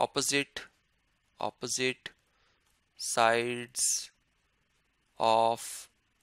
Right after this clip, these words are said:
a parallelogram, इस वजह से, ठीक है। अब इनकी, अ, जो मेजरमेंट्स हैं वो मैं यहाँ पे दर्ज करता हूँ, ठीक है। जैसे हम देख रहे हैं कि जो एडी है इसकी मेजरमेंट कितनी है,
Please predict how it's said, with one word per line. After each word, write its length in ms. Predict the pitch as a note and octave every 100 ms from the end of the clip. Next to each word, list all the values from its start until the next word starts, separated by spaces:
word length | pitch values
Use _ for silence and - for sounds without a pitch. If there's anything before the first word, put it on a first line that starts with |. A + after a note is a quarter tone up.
| _
a 380 | - G#2+ G#2 G#2+ - _ _ _ _ _ _ _ _ _ _ -
parallelogram, 960 | A#2+ A#2+ A#2 G#2+ G#2 G2+ A2 - - - -
इस 220 | C3 A#2
वजह 220 | G#2 -
से, 200 | - - -
ठीक 180 | B2 A2+
है। 100 | - - - - -
अब 200 | D#3 D#3+ -
इनकी, 560 | F3 F3 F#3+ F#3 - - -
अ, 160 | C3
जो 240 | C3 C3 C3
मेजरमेंट्स 680 | B2+ C3+ D#3 D3 C3+ B2+ C#3+
हैं 60 |
वो 180 | C3+ C3+
मैं 120 | C3+
यहाँ 200 | C3 B2+
पे 120 | B2
दर्ज 340 | B2+ B2 B2+ -
करता 320 | C3 B2 C3
हूँ, 200 | B2+ C3+ _ _ _ -
ठीक 180 | -
है। 120 | B2 - _ _ _ _ _ _
जैसे 240 | B2+ B2 C#3+
हम 160 | C3
देख 260 | B2+ B2 -
रहे 100 | C3
हैं 120 | B2+
कि 460 | - B2 A#2+ A#2 - _ _ _ _ _ _ - - B2
जो 220 | B2 -
एडी 340 | C3+ C#3+ C#3 C3+
है 280 | C#3 A#2+ - _ _ _ _ _ _ _ _ _ _ _
इसकी 260 | C3+ - D3
मेजरमेंट 500 | C3+ C3 C3 C3 C3
कितनी 380 | C3 - C3+ B2+
है, 140 | C3